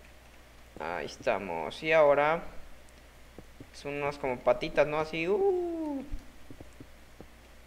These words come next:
Un elfo, es un elfo, pero un elfo es como, te juro que no tengo la menor idea, por eso te, les decía que no, no sabía qué,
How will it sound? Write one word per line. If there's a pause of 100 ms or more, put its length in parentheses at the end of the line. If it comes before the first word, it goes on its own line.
Un
elfo,
es
un
elfo,
pero
un
elfo
es
como, (580)
te
juro
que
no
tengo
la
menor
idea,
por
eso
te, (140)
les
decía
que
no,
no
sabía
qué,